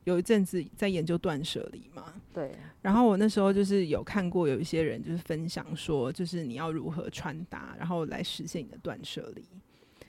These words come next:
Speaker 1: 然后那时候就是有看到一个说法，就是说其实你应该要先了解自己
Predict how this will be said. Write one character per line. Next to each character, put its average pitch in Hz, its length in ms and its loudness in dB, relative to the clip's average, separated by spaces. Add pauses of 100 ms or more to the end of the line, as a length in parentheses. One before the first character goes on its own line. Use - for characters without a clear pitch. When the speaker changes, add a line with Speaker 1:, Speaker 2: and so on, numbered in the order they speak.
(160)
Speaker 1:
然 185 120 2
后 214 60 4
那 247 140 8
时 185 180 0
候 196 260 6
就 190 140 2
是 185 160 2
有 156 140 2
看 196 120 0
到 170 200 2
一 135 80 0
个 135 160 -4
说 143 280 -2
法， - 300 -6
就 175 100 -2
是 180 120 2
说 170 200 0
其 170 240 -6
实 160 400 -2 (380)
你 170 140 -6
应 185 80 -4
该 202 100 -2
要 208 160 4
先 208 240 0
了 156 180 -2
解 139 200 -4
自 175 200 -6
己 - 300 -10